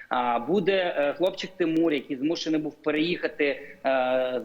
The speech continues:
з Херсонщини до Львова і живе в шелтері, але навчається в школі офлайн.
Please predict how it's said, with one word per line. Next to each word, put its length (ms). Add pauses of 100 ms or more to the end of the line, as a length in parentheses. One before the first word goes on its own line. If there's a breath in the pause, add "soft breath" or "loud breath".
з 140
Херсонщини 960
до 160
Львова 420
і 60
живе 220
в 60
шелтері, 560
але 220
навчається 560
в 20
школі 280
офлайн. 540